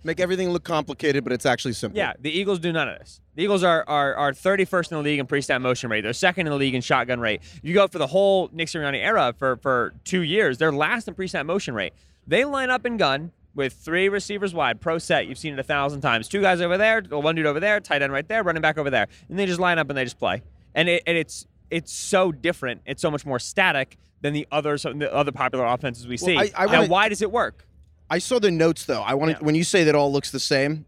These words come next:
Speaker 1: I wanted,
Speaker 2: Yeah.
Speaker 1: I stole this from you, so I'm reading your own numbers back to you. I don't care. You said A J Brown, Devonta Smith, and Dallas Goedert are basically always on the field.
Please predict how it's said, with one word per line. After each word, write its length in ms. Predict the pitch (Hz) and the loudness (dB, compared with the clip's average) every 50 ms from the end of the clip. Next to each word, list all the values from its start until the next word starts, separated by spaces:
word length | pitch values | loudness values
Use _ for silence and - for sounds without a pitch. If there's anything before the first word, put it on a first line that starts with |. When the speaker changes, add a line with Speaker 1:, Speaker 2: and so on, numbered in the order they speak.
| _ _ - | _ _ -2
Speaker 1:
I 220 | 131 135 139 143 135 - - | 0 0 0 0 -2 -4 -6
wanted, 280 | 139 147 143 131 127 113 - | -2 0 0 0 0 -2 0
Speaker 2:
Yeah. 60 | - | 0
Speaker 1:
I 40 | 135 | 0
stole 300 | 131 - - 156 127 120 | 0 0 0 0 2 2
this 160 | 117 131 127 | 2 0 -2
from 160 | - - 147 147 | -2 -2 0 2
you, 160 | 151 160 160 | 2 2 0
so 160 | 143 - 143 | 2 2 2
I'm 100 | 123 127 | 2 4
reading 160 | 131 131 131 | 4 2 4
your 120 | 127 127 127 | 4 4 4
own 40 | |
numbers 220 | 127 127 123 123 110 | 2 2 0 0 -2
back 240 | - 131 127 131 - | 0 0 -2 0 0
to 80 | 147 | 0
you. 20 | 131 | 0
I 40 | |
don't 100 | 123 120 | 0 0
care. 280 | 113 - 127 123 131 131 - _ _ _ _ _ _ _ _ _ - | -2 -2 0 0 0 -2 -2 _ _ _ _ _ _ _ _ _ -10
You 80 | 151 | -8
said 180 | 147 - 180 151 | -6 -2 0 2
A 120 | 147 160 | 2 2
J 100 | 160 190 | 2 2
Brown, 260 | 220 170 196 185 190 180 | 2 2 4 2 4 2
Devonta 320 | 170 156 165 165 139 175 | 2 2 2 0 0 -2
Smith, 200 | - 165 160 - | -4 -4 -4 -4
and 100 | 165 139 | -2 0
Dallas 260 | 151 143 139 143 - | 2 2 2 0 0
Goedert 360 | - 151 135 135 131 131 - | 0 2 2 2 2 0 -2
are 40 | 135 | -2
basically 320 | 117 139 143 - - 151 143 | 0 0 0 0 0 2 4
always 220 | 135 143 147 127 | 4 4 4 4
on 100 | 151 131 | 2 0
the 60 | 127 | 0
field. 360 | 113 - 131 117 110 110 - | 0 0 0 0 0 -2 -4